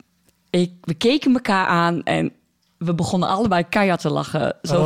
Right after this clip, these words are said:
Speaker 1: van
Speaker 2: wat goed.
Speaker 1: dat we, het, het, het ijs was, toen brak het ijs.
Speaker 2: Ja, ja, ja, ja.
Speaker 1: Toen was zij voor mij niet meer die formele, beschaafde gastvrouw.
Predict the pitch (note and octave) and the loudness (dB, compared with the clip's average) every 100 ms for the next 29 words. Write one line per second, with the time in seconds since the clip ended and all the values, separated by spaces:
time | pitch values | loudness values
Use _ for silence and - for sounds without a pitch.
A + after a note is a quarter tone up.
0 | D3+ - - C#3+ C3 - F3+ F3+ E3+ - | 2 0 -2 -6 -4 -2 -2 0 -2 0
1 | E3 F#3+ D#3+ G3 - F#3+ A3 F#3+ - _ | 0 0 -2 -6 -2 0 0 -4 -8 _
2 | _ - D#4+ C#4 G3 F3+ - C3+ C3 C#3+ | _ -2 2 4 2 0 -2 -2 -4 -2
3 | C3 C#3 B2+ A#2 A2+ A2 A2 A2 - - | 0 2 2 2 -2 -4 -4 -8 -12 -4
4 | F#3+ F#3+ F#3 G#3 G3+ G3+ F3 E3+ F3+ G3 | 0 2 2 2 0 2 2 2 2 2
5 | F3 D#3+ E3+ - E3+ F3 F#3 E3 E3 - | 0 -2 -4 -2 -2 0 0 -2 -4 -2
6 | F3 D#3+ - F3+ - D3+ C#3 C#3+ | -4 -4 -6 -6 -4 -2 -2 -6